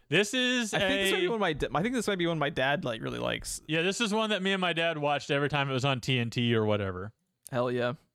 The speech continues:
Speaker 1: So yeah, uh, it's, it's really good. Came out in nineteen ninety-eight. I don't know that I've seen it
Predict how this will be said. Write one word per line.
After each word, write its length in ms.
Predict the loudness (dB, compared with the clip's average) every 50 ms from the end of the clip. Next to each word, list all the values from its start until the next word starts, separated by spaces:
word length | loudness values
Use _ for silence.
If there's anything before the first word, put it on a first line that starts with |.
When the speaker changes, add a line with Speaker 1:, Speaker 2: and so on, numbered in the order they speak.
| _ _ _ _
Speaker 1:
So 160 | -4 0 0
yeah, 280 | 2 4 4 4 2 2 0 -4 -12 -20 -20 -20 -20 _ -6
uh, 280 | -2 0 2 2 2 2
it's, 280 | 2 0 -2 -4 -8 -12
it's 140 | -10 -6 -2
really 180 | 0 0 2 2
good. 160 | 0 0 0
Came 160 | 0 2 2
out 80 | 2 2
in 40 | 2
nineteen 280 | 0 0 0 0 0
ninety-eight. 640 | 0 0 2 2 0 2 2 2 2 2 0 -2 -6 -14 _ _ _ _ _ _ _
I 360 | 0 2 2 4 4 2 2
don't 320 | 0 0 0 0 0 0 0
know 140 | 0 2 2
that 120 | 2 2
I've 240 | 2 0 0 -4 -10 _ _ _ _
seen 320 | -12 -4 0 0 2 2 2
it 100 | 0